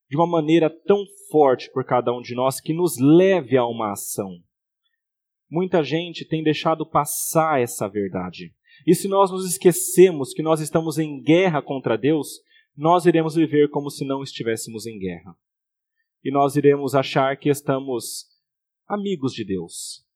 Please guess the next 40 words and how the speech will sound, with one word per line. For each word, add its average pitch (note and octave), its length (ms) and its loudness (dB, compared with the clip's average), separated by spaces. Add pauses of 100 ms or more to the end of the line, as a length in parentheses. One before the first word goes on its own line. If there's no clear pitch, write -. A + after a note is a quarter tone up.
(140)
até D3+ 300 2
aquele D3+ 280 0
dia C3+ 220 -2
final B2 440 -4
em A2+ 80 -14
que B2+ 120 -8
Deus A#2 220 -2
separará A2+ 440 -2
o A2 80 -4
joio A2 320 -4
do G#2 100 -8
trigo G2+ 580 -6
e G#2+ 160 -10
jogará G#2 580 -6 (200)
a G#2 100 -10
palha G2+ 400 -2
no F#2+ 120 -12
fogo. E2 460 -16 (1080)
Meus C#3 140 -2
irmãos, D3+ 300 -2
todos D3 220 -4
os C3 140 -8
homens B2+ 500 -2
são A#2 380 -4
inimigos A#2 600 -6
de G#2+ 120 -10
Deus F#2+ 560 -8 (320)
e B2 120 2
estão A#2 300 -4
em G#2+ 180 -14
guerra G2 520 0 (320)
contra G2+ 400 -10
Deus. E2+ 560 -14 (580)
E C3 200 -2
isso B2+ 280 -8
tudo A#2+ 300 -4
porque A#2+ 300 -4
os A#2 200 -4
homens G#2 480 -2
são F#2 380 -6